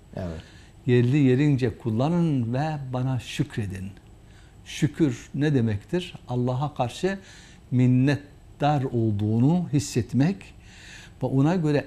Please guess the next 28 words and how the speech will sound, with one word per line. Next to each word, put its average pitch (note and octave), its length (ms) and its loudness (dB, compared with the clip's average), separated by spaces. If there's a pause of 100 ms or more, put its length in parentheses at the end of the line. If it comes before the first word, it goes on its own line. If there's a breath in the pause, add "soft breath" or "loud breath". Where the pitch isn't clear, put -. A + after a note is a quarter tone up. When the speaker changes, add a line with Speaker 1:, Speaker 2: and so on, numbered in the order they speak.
Speaker 2:
emirlerini C3 640 4
yerine C3 340 4
getirmek A#2 500 0 (1120 soft breath)
ki B2+ 280 2
başta B2+ 380 0
namaz B2 320 2
olarak G#2 540 -4
namazını, A2 520 0 (100)
beş A2 200 -4
vakit A2 280 -8
namazını A2 440 -4
kılmak, A#2 400 -2 (600 soft breath)
diğer C3+ 260 6 (580)
emirleri G#2+ 580 0 (200)
Speaker 1:
Evet. G2 340 -8
Speaker 2:
ve, B2 160 -2 (880)
e, B2 40 -6
yasaklara B2 560 0
riayet B2 380 0
etmektir. - 460 -6
Speaker 1:
Öyle C3 200 2
ya, B2+ 220 2
yani A2 440 -2 (300)
demir, A2 580 2
kömür, A2 480 0
yani A2+ 240 2
emsali A#2 560 0
madenler A2 800 0